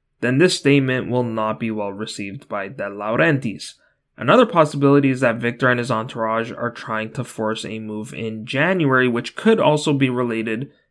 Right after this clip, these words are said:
to his outburst in the Bologna match. We talked about Osimhen's frustration in part one and the reports that he apologized to his teammates and the coach, so I thought that meant that this whole thing was water under the bridge, but who knows, maybe it wasn't. Of course,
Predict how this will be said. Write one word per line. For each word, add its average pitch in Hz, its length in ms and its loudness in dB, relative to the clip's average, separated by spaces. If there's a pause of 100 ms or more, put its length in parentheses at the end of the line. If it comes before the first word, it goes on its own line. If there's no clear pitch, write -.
to 135 160 -2
his 131 260 -2
outburst 110 600 -4 (200)
in 110 180 -8
the 104 100 -8
Bologna 139 480 0
match. 104 420 -4 (400)
We 135 100 2
talked 180 300 2
about 147 160 6
Osimhen's 131 400 2
frustration 127 540 0
in 113 100 -6
part 113 200 0
one 196 200 4
and 143 100 4
the 120 60 2
reports 143 340 2
that 120 140 2
he 110 60 0
apologized 127 640 0
to 113 80 -6
his 110 120 -8
teammates 117 460 -6
and 110 240 -6
the 104 40 -10
coach, 180 300 2
so 113 100 -2
I 180 200 4
thought 120 480 0 (260)
that 127 320 2
meant 120 260 -2
that 113 200 -4
this 135 140 0
whole 123 160 0
thing 117 280 -4
was 113 180 -6
water 110 400 -2
under 110 280 -6
the 104 100 -10
bridge, 139 500 0
but 107 300 -4
who 131 100 -4
knows, 147 320 -2
maybe 101 400 -12
it 113 120 -6
wasn't. 135 460 0 (440)
Of 139 180 0
course, 135 520 4